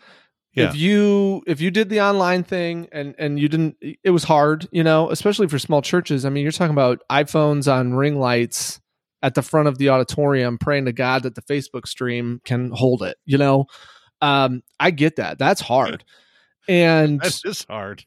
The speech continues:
Speaker 2: you know, if you did that for a few months or six months, even a year, and then you got back to in person and, and you did your best to get people safely back in the building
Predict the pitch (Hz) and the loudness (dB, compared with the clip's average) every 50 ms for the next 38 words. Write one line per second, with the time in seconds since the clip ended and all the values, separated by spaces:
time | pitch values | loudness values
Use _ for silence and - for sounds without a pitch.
0 | _ _ - 208 185 165 190 180 170 156 156 156 147 - 196 214 240 240 185 175 | _ _ -8 -4 0 2 2 4 4 4 4 4 2 0 0 0 0 0 -2 -4
1 | 165 165 196 208 190 170 202 190 190 208 214 190 - 208 208 185 - - 202 202 | 0 2 2 2 2 2 2 2 4 2 2 0 0 0 0 0 0 -2 -2 0
2 | 196 180 180 196 220 240 208 - 151 139 131 127 127 131 - - - - - - | 2 2 2 2 0 0 -2 -2 -2 0 0 0 0 -2 -4 -6 -10 -6 -2 0
3 | 185 - - - - - - 170 165 185 190 - 208 190 175 156 139 123 131 139 | 0 0 -2 -6 -12 -8 -4 0 0 0 0 0 0 0 2 0 0 0 0 0
4 | 151 170 190 208 226 - 147 135 139 156 165 175 180 180 175 175 170 165 - 143 | 2 2 2 2 2 0 0 0 0 0 2 2 0 2 2 0 0 2 2 2
5 | 139 160 175 - - 175 175 165 - - 165 170 175 - - 208 220 202 151 131 | 2 2 0 0 -2 -2 -2 -2 -2 0 0 0 0 0 -2 -2 0 0 0 0
6 | 127 123 - 131 131 135 139 151 143 151 156 147 160 160 147 151 151 170 - - | -2 -4 -4 -6 -4 -2 -2 0 0 0 0 2 0 0 2 0 0 0 -2 -4
7 | 165 156 160 151 - - 170 151 160 147 - - 160 156 - - 175 165 151 156 | -6 -4 -4 -4 -4 -6 -4 -4 -4 -2 -2 0 0 -2 0 0 0 0 2 2
8 | 139 156 - - 160 143 131 147 156 165 170 190 196 196 | 2 2 0 -2 -2 -2 2 2 2 4 2 2 0 -2